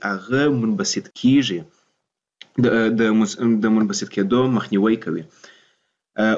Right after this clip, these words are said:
اوسموزس عملیه نباتات، اه، همدغه شان له وچېدو څخه ژغوري. د اوسموزس عملیه اهمیت په څه کې دی؟ د ژوندیو موجوداتو د حیاتي فعالیتونو لپاره د،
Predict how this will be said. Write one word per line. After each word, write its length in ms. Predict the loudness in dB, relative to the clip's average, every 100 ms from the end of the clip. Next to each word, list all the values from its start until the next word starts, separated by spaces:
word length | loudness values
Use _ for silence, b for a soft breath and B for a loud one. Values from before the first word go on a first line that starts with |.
| 0
اوسموزس 440 | 0 2 0 0
عملیه 540 | 0 0 2 2 2 0
نباتات، 640 | 0 -2 -2 -4 -4 -4 -4 -2
اه، 460 | 0 2 0 0
همدغه 240 | 0 0 -2
شان 220 | -2 0
له 80 | 0
وچېدو 340 | 0 0 -2 -2
څخه 240 | -4 -6 -6
ژغوري. 440 | -4 -6 -6 -8 _ _ _ _ _ _ _ _ _ _ _ -4
د 20 |
اوسموزس 440 | -2 0 0 2 0
عملیه 380 | 2 2 2 0
اهمیت 380 | -2 -2 -2 -2
په 40 | -4
څه 140 | -4
کې 120 | -4
دی؟ 140 | -6 -6 B B B B _ -4
د 100 | 0 2
ژوندیو 480 | 2 2 2 2 2
موجوداتو 580 | 0 0 -2 -2 0 0 2
د 120 | 2 -2
حیاتي 400 | -2 -4 -2 -4
فعالیتونو 520 | -2 -2 -4 -2 0
لپاره 440 | 0 0 -2 -2 -4 -6 _ _ _ _ _ _ _ _ _ _
د، 180 | -4 0